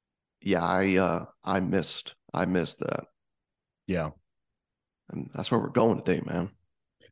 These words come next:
Speaker 2: Yeah, and I think our, our talk today and, and chapter two in Reclaim,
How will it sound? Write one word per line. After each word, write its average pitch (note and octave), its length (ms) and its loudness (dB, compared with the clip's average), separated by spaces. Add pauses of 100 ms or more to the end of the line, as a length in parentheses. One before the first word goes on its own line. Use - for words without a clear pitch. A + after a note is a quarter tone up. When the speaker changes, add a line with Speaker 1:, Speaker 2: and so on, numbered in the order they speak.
(360)
Speaker 2:
Yeah, F#3 200 4
and A2 100 2
I A2 60 4
think A#2 360 0
our, A2 540 8 (180)
our A2 160 6
talk A2 320 2
today G2+ 520 2
and, F2+ 440 -2
and F#2 200 0
chapter F#2 480 -2
two G2 640 0
in F#2+ 160 -2
Reclaim, E2+ 720 0